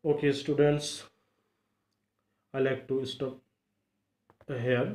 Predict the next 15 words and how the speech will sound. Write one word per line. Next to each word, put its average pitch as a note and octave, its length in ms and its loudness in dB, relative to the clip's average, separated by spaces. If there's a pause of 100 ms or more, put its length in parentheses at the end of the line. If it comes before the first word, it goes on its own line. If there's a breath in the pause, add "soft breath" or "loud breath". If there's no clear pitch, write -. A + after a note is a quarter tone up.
(1800)
Stay C#3 300 0
home B2+ 220 -2 (2000)
এবং B2+ 220 0 (2250)
তোমাদের B2+ 380 0 (300)
সাধ্যমতো B2 560 -4 (100)
তোমরা A#2+ 240 -2 (420)
অনুশীলন A#2+ 400 -6 (120)
করবে। A#2 240 -4 (1200)
আশা B2 240 -6
রাখি A2+ 260 -4 (260)
তোমরা A#2+ 260 -6
উপকৃত A2+ 400 -8 (120)
হবে। A#2 160 -4 (1000)
May A#2 180 -4
Allah A2 240 -2